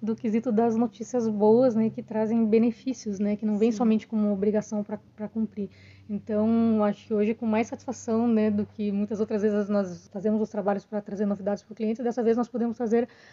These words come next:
Speaker 1: algo que é bem, me, me parece bem positivo, quer seja no, no, no, no quesito de compliance, quer seja no quesito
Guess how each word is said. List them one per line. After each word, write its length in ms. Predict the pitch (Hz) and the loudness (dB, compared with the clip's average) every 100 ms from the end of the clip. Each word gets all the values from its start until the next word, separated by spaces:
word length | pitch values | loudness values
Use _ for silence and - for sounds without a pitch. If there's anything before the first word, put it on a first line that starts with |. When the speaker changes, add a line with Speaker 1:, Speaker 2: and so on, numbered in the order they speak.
| - | -18
Speaker 1:
algo 300 | - 226 240 | -2 0 2
que 300 | 240 247 262 | 0 -2 0
é 140 | 269 247 | 2 2
bem, 220 | 214 240 | 2 2
me, 360 | 262 285 233 233 | 2 2 0 0
me 180 | 214 | -2
parece 260 | 233 233 233 | -4 -4 -4
bem 240 | 214 247 | 0 0
positivo, 520 | 302 285 269 - 208 208 | 0 -6 -8 -6 -6 -4
quer 180 | 214 | -4
seja 300 | 214 240 233 | -4 -2 0
no, 340 | 220 214 202 202 | 2 2 0 -2
no, 180 | 196 208 | -6 -8
no, 460 | 202 202 202 190 202 | -6 -4 -4 -4 -6
no 220 | 202 196 | -8 -10
quesito 360 | - 190 208 208 | -8 -6 -4 -4
de 160 | 185 | -8
compliance, 680 | 190 208 185 214 240 277 - | -8 -10 -8 -6 -4 -6 -8
quer 180 | 254 220 | -10 -8
seja 200 | 233 220 | -6 -4
no 120 | 214 | -4
quesito 440 | 208 180 208 214 | -4 -10 -10 -10